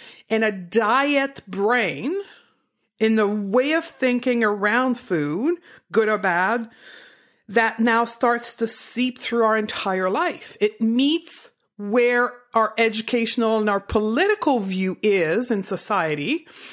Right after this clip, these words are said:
And then we start applying this to everything in our life, right? It's around food, it's around exercise, it's around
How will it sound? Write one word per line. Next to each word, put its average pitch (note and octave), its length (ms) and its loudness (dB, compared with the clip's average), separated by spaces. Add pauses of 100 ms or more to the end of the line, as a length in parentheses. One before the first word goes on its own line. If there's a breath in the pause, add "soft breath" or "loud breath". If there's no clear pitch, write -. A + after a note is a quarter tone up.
(360 loud breath)
And A#3+ 120 2
then C#4+ 140 2
we E4 80 2
start C4+ 380 0 (520 soft breath)
applying D4 680 2
this G#3 220 0
to - 120 -4
everything G3+ 440 -2
in F3+ 60 -4
our F3+ 140 0
life, - 560 -6 (600)
right? A#3 260 0
It's A3+ 160 0
around G3 340 0
food, E4 460 2
it's B3 160 -6
around G3 300 -4
exercise, C4 720 0
it's G#3 160 -6
around F#3 380 2